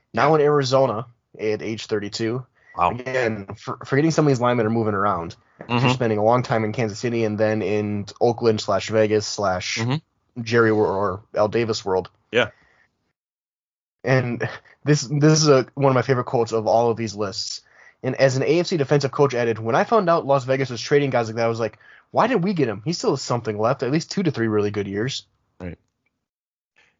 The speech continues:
Speaker 2: Yeah, I, <sighs> he's solid as hell, but again, I just, <sighs> this is only the, what, the, the second, uh, center on the list, um,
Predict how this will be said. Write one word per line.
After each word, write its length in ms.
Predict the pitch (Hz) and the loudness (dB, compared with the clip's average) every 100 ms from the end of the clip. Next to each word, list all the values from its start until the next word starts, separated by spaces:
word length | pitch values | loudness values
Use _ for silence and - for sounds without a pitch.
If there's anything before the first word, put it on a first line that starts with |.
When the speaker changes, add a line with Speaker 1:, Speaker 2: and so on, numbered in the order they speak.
| - | -12
Speaker 2:
Yeah, 160 | 117 | -6
I, 240 | 107 120 - - - | -2 -2 -2 -6 -4
<sighs> 220 | - - | -2 -2
he's 180 | - 220 | 0 2
solid 440 | - - 151 214 | 2 6 6 6
as 100 | 120 | 0
hell, 360 | - 160 185 120 | -2 0 2 0
but 160 | 113 131 | -2 -4
again, 420 | 175 127 104 - _ _ | -4 -4 -8 -14 _ _
I 100 | 113 | -6
just, 400 | 117 131 - - _ _ _ _ _ _ _ _ _ _ _ _ _ _ _ _ _ _ _ _ | -4 -8 -10 -16 _ _ _ _ _ _ _ _ _ _ _ _ _ _ _ _ _ _ _ _
<sighs> 280 | - - - | -18 -16 -14
this 180 | 139 139 | -12 -8
is 120 | 135 | -4
only 180 | 165 185 | 0 0
the, 60 | |
what, 200 | 131 120 | 2 0
the, 360 | - 98 95 87 _ | 0 -4 -4 -8 _
the 100 | 104 | -6
second, 400 | - 135 143 110 - _ _ - | 0 2 0 -8 -14 _ _ -12
uh, 240 | 90 90 | -10 -10
center 320 | - 127 123 | -6 -2 -2
on 80 | 120 | -2
the 80 | 117 | -4
list, 460 | 95 95 - - - _ _ _ _ - | -4 -6 -8 -16 -20 _ _ _ _ -20
um, 500 | - - - - - | -18 -16 -18 -18 -20